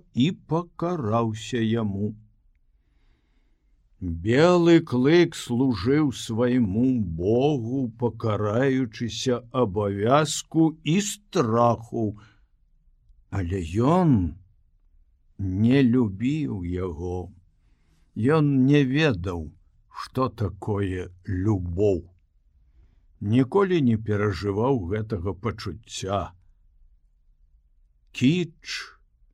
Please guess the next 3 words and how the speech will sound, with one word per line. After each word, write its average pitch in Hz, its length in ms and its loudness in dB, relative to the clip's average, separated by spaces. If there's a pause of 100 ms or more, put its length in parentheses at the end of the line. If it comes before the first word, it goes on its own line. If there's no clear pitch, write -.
(360)
зрабілася 139 880 2
далёкім 120 640 4
успамінам. 110 960 0